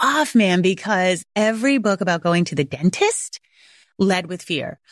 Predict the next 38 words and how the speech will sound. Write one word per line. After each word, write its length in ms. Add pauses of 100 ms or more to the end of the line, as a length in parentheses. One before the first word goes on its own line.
(100)
Like, 220
"Oh, 140
you 180
don't 180
have 140
to 100
be 120
afraid 320
of 100
going 300
to 100
the 80
dentist." 460
And 100
I 60
was 100
like, 180 (160)
"Well, 260
he 200
wasn't 460
afraid 560
till 240
you 240
just 260
said 180
he 200
should 340
be 140
afraid," 560 (260)
right? 240
So 340
don't 440 (100)
do 220
that. 320
Don't 320
lead 340
with 200
fear. 600